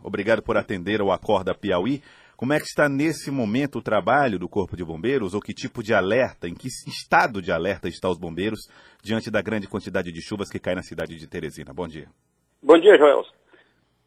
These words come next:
Speaker 2: É, a situação é a seguinte: nós, é, desde a semana passada que estamos com tropas de sobreaviso, né? Em estado de prontidão, pra que nós possamos deslocar pra qualquer lo-, local do estado.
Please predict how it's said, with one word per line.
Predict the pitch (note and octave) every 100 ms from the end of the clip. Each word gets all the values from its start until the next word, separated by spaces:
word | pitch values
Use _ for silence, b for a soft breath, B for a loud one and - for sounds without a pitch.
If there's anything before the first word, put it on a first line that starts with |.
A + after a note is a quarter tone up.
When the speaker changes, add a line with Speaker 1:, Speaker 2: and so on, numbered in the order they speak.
| _
Speaker 2:
É, | A#2 B2 A#2 G#2+ A2 - -
a | C3+
situação | - F#3 -
é | G#3
a |
seguinte: | A3 D3 G2+ C#3
nós, | D#3+ D#3 - D3+
é, | D3 C3+ C3
desde | A#2 E3 G3+ F#3
a |
semana | D#3 D3
passada | B2 A2 D3+ D3+
que | C3 C#3+
estamos | D3 - C#3+ D3 C#3+
com | - C#3+
tropas | - C3 C3+ C3+ D3 D3 _
de | -
sobreaviso, | D3 D#3 D#3+ G2+ F2 D#2
né? | A2 D3 _ _ _ _ -
Em | E3 G3+
estado | - E3+ F3+ F#3
de |
prontidão, | - F#3+ G#3 D3+ F#2+ E2 _ _ _ _ _ _ _ -
pra | C3
que | C#3+
nós | D#3 D#3
possamos | F3+ - C#3+ C3
deslocar | B2+ D3+ C#3 C3 -
pra | C3+
qualquer | C3+ D#3+
lo-, | E3 -
local | C#3 C3+ C#3
do | D3+
estado. | - - D#2+